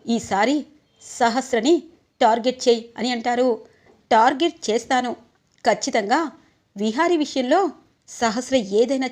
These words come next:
చేస్తుంది, అందుకే తననే అడ్డం పెట్టుకుని మనం బయటపడతాము" అని అంటారు సుభాష్. "ఎస్, అందుగురించే కదా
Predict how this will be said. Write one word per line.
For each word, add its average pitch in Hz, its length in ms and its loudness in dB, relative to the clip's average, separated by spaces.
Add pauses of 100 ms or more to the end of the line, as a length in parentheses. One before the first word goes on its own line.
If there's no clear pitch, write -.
చేస్తుంది, 233 520 -2 (320)
అందుకే 226 420 0 (420)
తననే 233 340 2
అడ్డం 240 320 0
పెట్టుకుని 247 480 -2 (280)
మనం 277 300 2
బయటపడతాము" 233 800 -2
అని 240 140 -4
అంటారు 220 300 -6
సుభాష్. 240 420 0 (420)
"ఎస్, 247 280 2 (380)
అందుగురించే 277 500 0
కదా 240 300 0